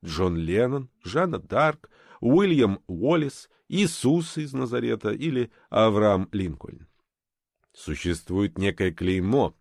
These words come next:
представление, что все дальновидные лидеры должны отдать свою жизнь за истину. Но, возможно, мы, наконец, достигли такого этапа в истории, когда гораздо важнее жить ради истины, чем умереть за неё.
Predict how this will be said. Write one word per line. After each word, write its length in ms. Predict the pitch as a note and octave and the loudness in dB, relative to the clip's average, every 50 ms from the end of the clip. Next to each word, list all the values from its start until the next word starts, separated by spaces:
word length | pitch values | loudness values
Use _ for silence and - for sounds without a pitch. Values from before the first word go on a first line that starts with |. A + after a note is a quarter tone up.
| _ - | _ -6
представление, 800 | C#3+ D#3+ E3 E3 - - F#3+ G3 F#3+ F#3 D3 F#2 - - - | -4 -4 -4 -4 -4 -2 -2 0 0 0 -2 -2 -4 -10 -18
что 240 | - - - - - | -20 -16 -14 -14 -14
все 380 | - - - - G#3 E3+ C#3 - | -14 -16 -10 -4 -2 -2 -2 0
дальновидные 880 | E3 - A2 G2+ F#2+ G#2 A2+ B2 C#3+ F3 E3 B2+ G2 G2 G2 G2 F#2+ F#2 | 0 0 0 2 2 2 0 0 0 0 -4 -4 -4 -4 -2 -2 -2 -2
лидеры 380 | A#2 E3 E3 A2+ G#2+ G2 G2 | -2 -2 0 0 0 0 0
должны 400 | F2 G2 F#2+ F#2+ F2 F2+ B2 C#3+ | 2 2 0 0 0 -2 -2 0
отдать 420 | C3 G2+ F#2+ F2+ F#2 C3 C3+ A2 - | 0 0 0 0 0 0 -2 -2 -2
свою 280 | - A2 A2+ A2 A2 G2 | -4 -2 0 0 0 -2
жизнь 340 | F#2+ B2 A#2+ G#2 F#2 G2 | -4 -6 -4 -4 -4 -2
за 120 | E2+ G#2 A2 | 0 0 0
истину. 520 | B2+ D3 B2 - - - - G1+ - - _ _ _ _ _ _ _ _ - | 0 0 -6 -8 -12 -18 -20 -20 -20 -20 _ _ _ _ _ _ _ _ -14
Но, 120 | - C#2 | -12 -10
возможно, 640 | C2+ C2+ C2 B1+ C2 C#2 C#2 D2 D2 C#2 C#2 E2 D#2+ | -10 -10 -10 -12 -10 -10 -8 -8 -8 -6 -6 -4 -2
мы, 120 | D#2+ E2 E2 | 0 0 0
наконец, 420 | E2 D#2+ F2 F2+ F2 F2 E2+ D2+ | -2 -2 -2 -2 -2 -2 -2 -2
достигли 520 | D#2+ F2+ F2+ E2 - - G#2 E2+ F2+ F#2 F2+ | -2 -2 -2 -2 -4 -8 -8 -4 -2 -2 -2
такого 440 | - F#2 E2+ E2 - F#2+ F2+ F2+ E2 | -2 -2 -4 -2 -2 -2 -2 -2 -2
этапа 260 | - G2 F2+ D#2 F2+ | 0 -2 -2 -2 -2
в 80 | E2 | -6
истории, 520 | F2+ - - - - F3+ F#3 B2+ E2+ - - - _ _ _ | -6 -8 -6 -2 0 2 2 2 0 -4 -8 -14 _ _ _
когда 280 | - - D3+ D3 E3 E3 | -6 -6 -4 -2 -2 0
гораздо 460 | C3+ C3+ D3+ E3 D#3+ C3+ B2 C3+ C3+ | 2 2 2 2 2 0 0 0 2
важнее 480 | C3+ C3 A#2+ A2 C3 D3 C#3+ C3+ A#2+ _ _ _ _ _ - | 2 2 0 0 0 0 0 0 -2 _ _ _ _ _ -6
жить 880 | - G2 F#2+ E2 E2 F2 F2 F#2 G2+ G#2 A#2 C3 D3 D#3+ A2+ - - - - | -2 -2 -2 0 -2 -2 0 2 2 4 4 4 4 2 0 -4 -12 -12 -6
ради 340 | - G#2+ A2+ G#2+ F#2+ F#2 F#2+ | 0 2 2 2 2 0 -2
истины, 640 | F2+ - A2 G2 F2 - - - - D2 C#2+ - - | -6 -6 -8 -8 -8 -8 -12 -16 -14 -14 -14 -14 -12
чем 240 | - - F2 E2 E2 | -8 -6 -6 -6 -6
умереть 400 | F#2+ F#2 F2+ F#2 F2 F#2 D#2 C2+ | -4 -2 -2 -2 -2 -4 -6 -10
за 120 | - - - | -14 -20 -20
неё. 260 | - A1 G1+ - | -20 -20 -20 -20